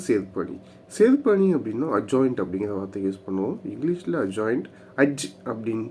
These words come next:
சொல்லுவோம், ஓகேவா? ஏ டி ஜே மட்டுமே சொல்லி நம்மளுக்கு சம்மில் இருக்கும். அட்ஜ் அப்படின்னாலும் ஜாயிண்ட் அப்படின்னாலும் சேர்ப்பணினாலும் ஒண்ணு தான். அப்படின்னா என்ன அப்படின்னா, இந்த இணைக்காதணி கண்டுபிடிச்சோம்ல, அதை டிரான்ஸ்போஸ் பண்ணணும். அப்படி டிரான்ஸ்போஸ்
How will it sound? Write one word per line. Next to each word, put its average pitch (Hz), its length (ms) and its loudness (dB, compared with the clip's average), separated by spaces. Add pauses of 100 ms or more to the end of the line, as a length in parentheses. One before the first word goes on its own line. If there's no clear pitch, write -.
சொல்லுவோம், 107 400 -4 (260)
ஓகேவா? 131 280 -2 (180)
ஏ 127 80 6 (160)
டி 143 80 6 (180)
ஜே 135 140 4 (180)
மட்டுமே 139 340 2 (100)
சொல்லி 117 280 0
நம்மளுக்கு 107 340 0 (280)
சம்மில் 104 340 0
இருக்கும். 92 280 -4 (440)
அட்ஜ் 123 220 0 (120)
அப்படின்னாலும் 107 640 0 (160)
ஜாயிண்ட் 120 340 2
அப்படின்னாலும் 104 520 -4
சேர்ப்பணினாலும் 101 680 -2
ஒண்ணு 95 220 -2
தான். 165 120 -10 (300)
அப்படின்னா 180 300 4 (140)
என்ன 151 260 2
அப்படின்னா, 110 360 -4 (180)
இந்த 120 200 0
இணைக்காதணி 202 580 2
கண்டுபிடிச்சோம்ல, 120 640 -2 (420)
அதை 143 160 2 (160)
டிரான்ஸ்போஸ் 226 720 0
பண்ணணும். 101 400 -2
அப்படி 98 200 -8 (100)
டிரான்ஸ்போஸ் 170 520 0